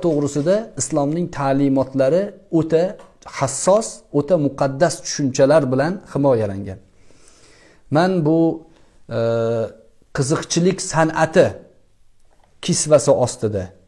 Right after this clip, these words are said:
qiziqchilik san'ati bilan shug'ullanyapmiz degan maska ortida ummatning eng muqaddas tushunchalarini oyoq osti qilayotgan ukalarimizga, tengdoshlarimizga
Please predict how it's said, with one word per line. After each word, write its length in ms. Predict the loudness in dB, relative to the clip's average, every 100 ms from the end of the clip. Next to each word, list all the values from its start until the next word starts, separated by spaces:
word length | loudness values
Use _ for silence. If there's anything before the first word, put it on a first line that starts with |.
| _
qiziqchilik 640 | -4 0 0 -2 -2 -2 -2
san'ati 580 | -2 -2 -2 -2 0 2
bilan 260 | 4 4 2 -2
shug'ullanyapmiz 1000 | -2 0 2 2 2 2 2 0 -4 0
degan 340 | 2 6 4 2 -4 -16 -20 _ _ -6
maska 500 | 0 2 2 2 6
ortida 500 | 6 4 0 -4 -6 -10 -20 -20 -20 -6
ummatning 720 | -2 0 0 -2 -4 -4 -4 -2
eng 220 | 0 0 0
muqaddas 580 | 0 0 0 2 0 0 -2
tushunchalarini 920 | -6 -4 -2 -2 2 4 6 4 2 0
oyoq 300 | 4 4 4 0
osti 340 | -4 -4 -4 -4
qilayotgan 640 | 0 2 2 0 0 -2 -4 -8
ukalarimizga, 920 | 2 4 6 6 4 2 4 4 4 -2 -18 -12
tengdoshlarimizga 1080 | 0 2 4 2 2 2 4 2 -2 0